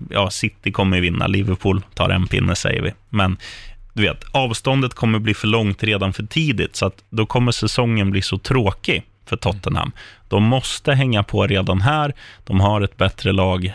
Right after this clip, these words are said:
än Arsenal. Eh, och det känns som att även där, de måste...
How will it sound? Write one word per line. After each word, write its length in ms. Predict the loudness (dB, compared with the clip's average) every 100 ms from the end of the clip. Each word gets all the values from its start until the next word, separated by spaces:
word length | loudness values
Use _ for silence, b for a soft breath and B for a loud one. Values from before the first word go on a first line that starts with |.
| -2
än 160 | 0
Arsenal. 600 | 2 2 0 0 0 0 -4 B B B B -2
Eh, 320 | 2 2 0 -2
och 340 | -2 -2 -4 -10 -10 -12 _ -20 _ -20 -20 -20 -20 B B -2
det 160 | 0
känns 320 | 2 2 2 2
som 140 | 2
att 140 | 2
även 320 | 2 2 2 2
där, 200 | 2 0
de 140 | 0
måste... 640 | 0 -2 -2 0 0 0